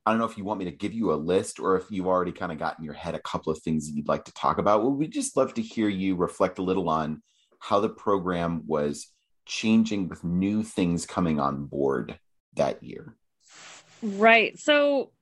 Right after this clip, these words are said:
Speaker 2: the program had been under the direction of Nora for, um, quite some time, and Nora
Speaker 1: Mm-hmm.
Speaker 2: was amazing.
Speaker 1: Mm-hmm.
Speaker 2: Um, and kind of all I knew as far as youth and government, but I was excited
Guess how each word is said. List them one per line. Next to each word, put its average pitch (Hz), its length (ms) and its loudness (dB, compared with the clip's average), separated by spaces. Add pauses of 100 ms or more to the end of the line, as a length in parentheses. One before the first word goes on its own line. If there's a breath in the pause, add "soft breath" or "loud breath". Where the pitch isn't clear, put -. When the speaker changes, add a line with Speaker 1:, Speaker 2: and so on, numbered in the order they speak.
Speaker 2:
the 233 140 0
program 403 360 0
had 254 160 0
been 254 180 0
under 233 500 0
the 220 140 -4
direction 214 380 -4
of 233 60 -2
Nora 196 640 2 (100)
for, 208 360 -2 (180)
um, 180 580 -6 (140)
quite 208 360 2
some 269 160 0
time, 208 440 0
and 214 160 -2
Nora 233 240 2
Speaker 1:
Mm-hmm. 254 80 2
Speaker 2:
was 254 160 2
amazing. 214 840 -8 (460 loud breath)
Speaker 1:
Mm-hmm. 120 240 0
Speaker 2:
Um, 185 500 0 (840)
and 196 600 2
kind 262 180 2
of 220 60 2
all 202 300 4
I 180 260 0
knew 202 560 -8
as 196 160 -8
far 196 260 2
as 190 420 0
youth 190 200 -14
and 185 120 -6
government, 185 440 -2
but 208 120 4
I 226 140 6
was 247 140 2
excited 190 640 0